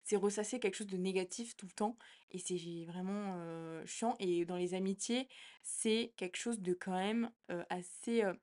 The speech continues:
alors pas récurrent, mmh, parce que, enfin, mes amis aujourd'hui ne me déçoivent pas évidemment, mais heu, on m'a plusieurs fois déçue et en fait, à chaque fois, ça revenait, tu vois ? Et c'est vraiment assez handicapant dans le sens où,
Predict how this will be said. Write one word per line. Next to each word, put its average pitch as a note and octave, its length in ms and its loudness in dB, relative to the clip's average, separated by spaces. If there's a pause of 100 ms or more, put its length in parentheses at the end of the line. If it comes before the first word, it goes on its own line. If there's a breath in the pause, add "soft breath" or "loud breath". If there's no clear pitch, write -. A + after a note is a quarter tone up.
alors F#3 220 -12
pas G3+ 160 4
récurrent, G3+ 680 2 (440 loud breath)
mmh, F#3+ 160 -4 (100)
parce E3 160 -10
que, D#3 340 -10 (240 loud breath)
enfin, F#3+ 200 -12 (140)
mes F3 200 -4
amis F#3 360 0
aujourd'hui F3 320 -4
ne F#3 80 0
me E3 120 -6
déçoivent F3 340 -6
pas A3+ 200 10
évidemment, G3+ 420 8 (320 loud breath)
mais A3 360 10 (100)
heu, F3+ 420 6
on F3+ 80 -2
m'a F#3 260 8 (200)
plusieurs F#3+ 280 2
fois G3 160 0
déçue F#3+ 480 0
et F#3+ 80 0
en F3 100 -4
fait, A#3 240 -4
à G3+ 40 -10
chaque G3 180 -10
fois, A3 100 -6
ça G3+ 140 -4
revenait, G3+ 320 2
tu A#3 140 -8
vois ? E3+ 140 -8 (420 loud breath)
Et F3+ 320 2
c'est F3+ 120 -6
vraiment G#3 340 0 (1400)
assez G3+ 280 2 (140)
handicapant G#3 580 0
dans G#3+ 80 0
le G3 60 -4
sens A3+ 260 -6
où, A#3 160 -2